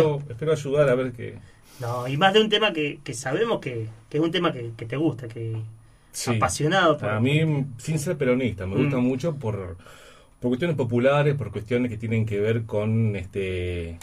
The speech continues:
Speaker 2: la masividad de popularidad que tiene el peronismo y que tiene la figura de Perón y más en aquel entonces, ¿no?
Speaker 1: Claro.
Speaker 2: Eh, hoy en día tenemos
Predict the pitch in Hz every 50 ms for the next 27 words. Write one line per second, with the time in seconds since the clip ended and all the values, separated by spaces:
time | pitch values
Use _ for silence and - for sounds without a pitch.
0 | - - - 101 101 101 101 98 - - 110 107 104 110 113 110 123 123 127 120
1 | 117 113 104 104 101 107 101 117 123 117 113 104 107 113 110 107 - - 95 101
2 | 104 113 120 135 131 147 156 160 170 156 123 - 92 90 90 101 107 110 107 90
3 | - 98 104 107 101 90 92 95 98 107 107 101 92 85 85 - - 90 95 107
4 | 110 107 98 90 90 - 85 92 92 90 120 120 120 104 87 90 87 87 98 104
5 | 117 123 - - - - - - - - - - 131 117 - 90 87 87 85 85
6 | 87 85 - - - 110 107 113 113 110 110 110 110 117 123 127 127 123 117 110
7 | 110 101 110 110 113 117 110 110 - - - - - - -